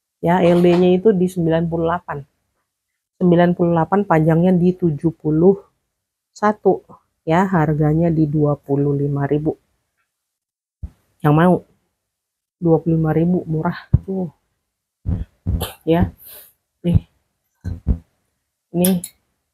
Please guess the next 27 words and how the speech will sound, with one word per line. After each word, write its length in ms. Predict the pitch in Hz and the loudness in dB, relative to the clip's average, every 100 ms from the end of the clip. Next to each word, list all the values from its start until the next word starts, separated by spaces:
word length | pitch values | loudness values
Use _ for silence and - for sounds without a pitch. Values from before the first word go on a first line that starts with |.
| - - - - - _ _ _ _ - - | -8 -4 0 -2 -4 _ _ _ _ -20 -14
Saya 240 | - 165 | -6 -2
jembreng 400 | 147 151 151 156 | 0 0 2 2
lagi. 400 | 156 165 156 - - - _ - - - _ _ _ _ | 2 2 0 -4 -14 -20 _ 2 2 2 _ _ _ _
Nggak 160 | 170 156 | -10 -8
di 100 | 147 | -8
T 60 | - | -8
F, 120 | 151 - | -10 -8
T 40 | 139 | -6
F, 160 | 165 - | -6 -4
saya 120 | 147 143 | -4 0
jembreng 400 | 143 143 143 156 | 0 0 0 0
aja. 240 | 160 143 _ _ _ 87 - _ - - | -2 -4 _ _ _ -20 -20 _ -18 -6
Ya, 240 | 147 156 - _ | -4 -4 -8 _
ini 480 | 160 165 170 196 208 _ _ _ - | 2 4 4 2 0 _ _ _ -8
pakai, 320 | 160 180 165 | 0 2 2
eh, 380 | - - 151 151 | 0 -2 0 2
rib 240 | 170 175 _ _ - | 0 0 _ _ -8
ya. 240 | 151 160 _ _ _ - _ | -4 -4 _ _ _ -20 _
Sini 320 | - 156 175 | -2 0 0
pakai 320 | 170 147 147 | -2 -4 -4
rib, 120 | 160 175 | -2 -2
sini 160 | 156 151 | -4 -4
pakai 320 | 135 143 139 | -4 -4 -6
rib, 80 | - | -6
sini 320 | 143 - - - | -16 -16 -20 -20
pakai 220 | - 135 | -8 -2
rib. 180 | 156 | 0